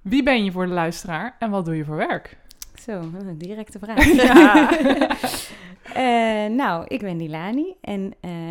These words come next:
Speaker 2: ik werk als orthopedagoog bij de Rading in Utrecht.
Speaker 1: Oké, wat is een orthopedagoog?
Speaker 2: Ja, dat is een heel breed beroep.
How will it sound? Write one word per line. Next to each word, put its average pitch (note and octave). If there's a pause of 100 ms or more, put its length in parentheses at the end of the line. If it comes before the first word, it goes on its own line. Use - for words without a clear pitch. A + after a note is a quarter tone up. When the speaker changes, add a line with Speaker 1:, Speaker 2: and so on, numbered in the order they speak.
(100)
Speaker 2:
ik G#3
werk E3+
als -
orthopedagoog G#3
bij -
de D#3
Rading A3
in F#3+
Utrecht. - (220)
Speaker 1:
Oké, - (380)
wat -
is G#3+
een F3
orthopedagoog? D3 (100)
Speaker 2:
Ja, D3+ (760)
dat F#3+
is F#3 (520)
een F3
heel G3
breed F#3
beroep. E3+